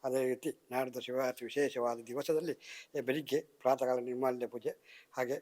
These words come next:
ಇಪ್ಪತ್ತೈದು ಕಲಶಾಭಿಷೇಕ, ಪಂಚಾಮೃತ, ಪಂಚಾಮೃತ ಯುಕ್ತವಾಗಿ ಕಲಶಾಭಿಷೇಕ ಮಾಡ್-, ಮಾ-, ಮಾ-, ಶಿವರಾತ್ರಿ ಅಂಗವಾಗಿ ನಾವು ಮಾಡ್ತಾ ಇದ್ದೇವೆ. ಮಧ್ಯಾಹ್ನ ವಿಶೇಷವಾಗಿ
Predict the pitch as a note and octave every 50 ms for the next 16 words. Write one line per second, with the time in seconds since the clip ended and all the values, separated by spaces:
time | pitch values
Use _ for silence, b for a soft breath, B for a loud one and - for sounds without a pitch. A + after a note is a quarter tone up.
0 | - _ _ _ _ - - - - C#3 - - C3+ C3 B2 B2+ - B2 B2+ C3
1 | B2 B2+ B2+ A#2+ A#2 A#2 - - B2 B2 - - - - B2+ B2+ A2+ C3 B2 B2+
2 | A#2+ B2 A2 - A#2 A2 A2 _ - - B2+ C3 B2+ C3+ B2+ B2+ B2 A#2+ - -
3 | B2 B2 A#2+ - - - C3 C#3+ E3+ - C#3+ - B B B B B - - C#3+
4 | C3+ - C#3+ C3+ B2+ B2+ A#2 - C3 C3 B2 - A#2 B2 A#2+ - _ - - -
5 | B2 - - - - - _ _ _ _ _ - - - C3+ C#3+ C3+ B2+ A#2+ -
6 | - B2 B2 - - _ - - - - C3 C3 B2+ A#2+ A#2+ B2 C3 C3+ B2 B2
7 | B2 A#2+ A#2+ B2 B2 - - B2 A#2+ A2+ - A#2 B2 C#3 - - - - - -
8 | - B2 A2+ - - C#3+ C3+ C3 B2+ A#2 A2 - C3 C#3 B2 A#2 B2 A#2+ B2 B2+
9 | D3 D#3+ -